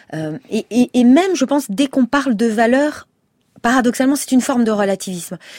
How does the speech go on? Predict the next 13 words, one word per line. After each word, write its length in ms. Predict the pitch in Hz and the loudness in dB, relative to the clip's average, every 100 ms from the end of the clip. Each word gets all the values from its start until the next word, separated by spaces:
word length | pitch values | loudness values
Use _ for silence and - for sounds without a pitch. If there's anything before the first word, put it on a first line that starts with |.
| - - | -20 -10
Parce 200 | 202 - | -10 -8
que 120 | - | -4
l'emploi 540 | 262 208 226 240 285 247 | -2 -2 -2 -4 -4 -4
du 160 | 233 | -6
terme 340 | - 277 254 208 | -2 -2 0 -2
de 140 | 202 | -4
valeur 520 | 196 208 226 277 302 | -2 0 0 0 0
à 80 | 202 | -2
la 80 | 196 | -4
place 320 | 214 214 175 | -4 -4 -6
de, 300 | 165 170 - | -8 -8 -8
du 180 | 143 165 | -10 -10
bien 400 | 143 208 208 202 | 0 2 2 -2